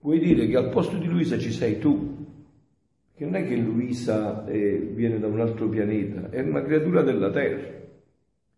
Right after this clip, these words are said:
Quindi, e si mostrava tanto contento che, parendo di non poter contenere questo contento, mi ha detto: "Figlia mia, chi fa la mia volontà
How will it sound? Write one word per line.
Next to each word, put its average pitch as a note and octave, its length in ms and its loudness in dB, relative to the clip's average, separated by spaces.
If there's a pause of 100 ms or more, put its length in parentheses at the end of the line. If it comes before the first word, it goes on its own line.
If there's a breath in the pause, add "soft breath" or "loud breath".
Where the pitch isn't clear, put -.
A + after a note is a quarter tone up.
(100)
Quindi, - 760 -2
e D#3 100 8
si F#3 220 4
mostrava F#3+ 540 8
tanto A3+ 440 10
contento A#2 1080 4 (360 loud breath)
che, G3 480 10
parendo F#3+ 560 10
di E3 140 6
non G#3+ 180 10
poter F#3+ 320 10
contenere F#3+ 520 8
questo G3 320 10
contento, F#3+ 500 8
mi D#3 120 6
ha C#3 80 6
detto: C3 360 2
"Figlia G#3 480 6
mia, A2+ 640 4 (1500)
chi F3+ 180 0
fa A#3 240 10
la G#3 180 10
mia F#3+ 260 10
volontà D3 1080 6